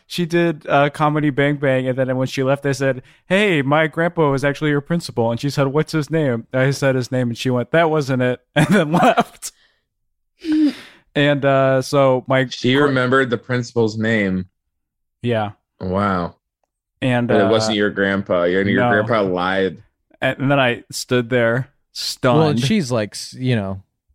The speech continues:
Speaker 4: I, I trust her. She spent so much time at that high school. She worked there for a long time.
Speaker 3: Mm-hmm.
Speaker 1: <laughs> That might be why.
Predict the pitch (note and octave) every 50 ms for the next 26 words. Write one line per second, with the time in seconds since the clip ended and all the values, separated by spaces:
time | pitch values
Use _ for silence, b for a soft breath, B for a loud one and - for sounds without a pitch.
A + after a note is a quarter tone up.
0 | _ _ _ - A#2 B2+ A#2+ F2 C3+ C#3+ D#3 C#3+ - D3+ B2 G#2 - - A#2+ A#2+
1 | B2 A#2 G#2+ G2+ F#2 F2+ - _ _ _ _ - - C3+ B2+ - - A#2 G#2+ G2
2 | - - B2 A#2 A2 G#2 G2 G2 - - A#2 A2 A2 G#2 G2+ - F#2 F2+ F#2 G2
3 | G#2+ A2 - - - G2 F#2+ F#2 G#2+ A2 - - C#3+ C#3 B2 D3 D#3 - - A2+
4 | G2 F#2 - - A2+ A2 A2+ A2+ A#2 A#2 A2+ - A#2 A2 G#2 - - _ _ -
5 | A2 - - G3+ - G2+ G2+ - A#4 C5 - _ _ _ _ _ _ - - -
6 | - _ _ _ - A2+ A#2 A#2 A2+ G#2+ - G#2+ G2 F#2+ F#2 F#2+ G2 G2 G2+ G#2+